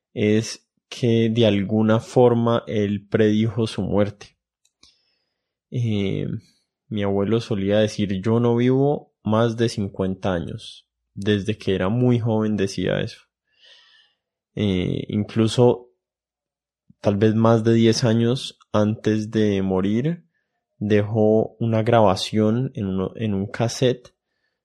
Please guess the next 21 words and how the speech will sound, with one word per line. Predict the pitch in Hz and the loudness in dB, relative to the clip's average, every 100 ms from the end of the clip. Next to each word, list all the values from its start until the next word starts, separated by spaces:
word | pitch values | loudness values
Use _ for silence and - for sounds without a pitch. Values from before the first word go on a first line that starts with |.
| - | -8
donde | 110 107 101 | -4 -2 0
le | 95 | 0
hablaba | 90 92 104 | 0 2 0
a | |
su | - | 0
esposa, | 107 - - 104 - 120 135 | -4 -2 0 0 0 -6 -6
o | - | -10
sea, | 107 95 | -6 -4
a | |
mi | 98 | 0
abuela, | 101 110 104 107 113 135 _ _ _ - | 2 4 2 2 -2 -4 _ _ _ -6
y | 98 | -6
a | |
sus | - 98 - | -4 -8 -2
hijos, | 107 113 113 | 0 0 -2
mi | 120 101 | -2 -2
mamá | 87 90 90 | -2 -2 -2
y | 95 | -2
mis | 101 113 - | -4 -6 -6
tíos, | 113 107 110 135 - _ _ _ _ _ _ _ _ _ _ - | -2 0 -2 -6 -20 _ _ _ _ _ _ _ _ _ _ -6
eh, | 107 104 95 92 101 - | -2 0 -2 -4 -6 -8